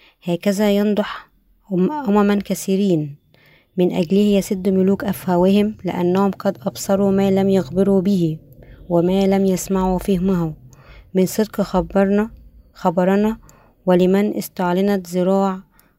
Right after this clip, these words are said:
الرب. نبت قدامه كفرخ وكعرق من أرض يابسة، لا صورة له ولا جمال،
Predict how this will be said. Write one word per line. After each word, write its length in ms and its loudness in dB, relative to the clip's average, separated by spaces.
الرب. 380 4
نبت 360 0
قدامه 560 0
كفرخ 640 -4
وكعرق 760 0
من 220 0
أرض 240 -2
يابسة، 640 0
لا 200 4
صورة 380 2
له 220 2
ولا 300 4
جمال، 560 2